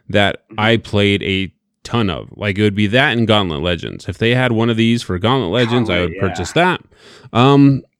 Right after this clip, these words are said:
Speaker 1: but I'm actually kind of excited for the Konami one, for the X-Men one,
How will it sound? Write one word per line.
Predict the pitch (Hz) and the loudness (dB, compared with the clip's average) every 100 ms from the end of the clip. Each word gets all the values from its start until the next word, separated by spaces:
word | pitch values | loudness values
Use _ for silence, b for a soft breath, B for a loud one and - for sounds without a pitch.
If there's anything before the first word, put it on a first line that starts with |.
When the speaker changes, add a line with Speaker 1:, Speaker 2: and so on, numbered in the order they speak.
| _ - - _ _ - | _ -20 -20 _ _ 0
Speaker 1:
but | |
I'm | 180 240 | 2 4
actually | 240 226 226 | 4 2 0
kind | 196 202 | 2 0
of | 180 | 0
excited | - 208 190 | 0 -2 -2
for | 139 | -4
the | 131 | 0
Konami | 135 147 220 113 | 0 2 2 2
one, | 98 - | 0 -4
for | - 117 | 0 2
the | 107 110 | 2 0
X-Men | 196 - 107 92 | 0 0 0 2
one, | 90 117 | 0 -4